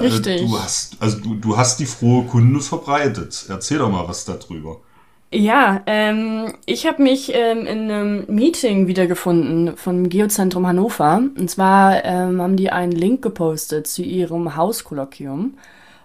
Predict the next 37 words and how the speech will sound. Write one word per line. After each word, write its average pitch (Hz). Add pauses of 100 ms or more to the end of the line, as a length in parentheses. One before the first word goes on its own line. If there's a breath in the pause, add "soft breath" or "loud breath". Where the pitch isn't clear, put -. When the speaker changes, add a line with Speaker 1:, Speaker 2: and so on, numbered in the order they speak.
Speaker 2:
Und 180
es 175
war 233
einfach 214
auf -
Twitter. 151
Und 165
ich -
dachte 175
mir 170
so, 156 (100)
okay, 156 (160)
ich 170
hab 160
da 143
nichts 143
zu 139
tun. 175 (280)
Hör 156
ich 143
doch 143
mal 143
rein. 147 (500 loud breath)
Und 208
war 190
dann 202
da 180
drin 202
und 226
hab 196
mir, 180
ähm, 175
die 180
letzten 180
beiden 165
Vorträge 226
angehört. 240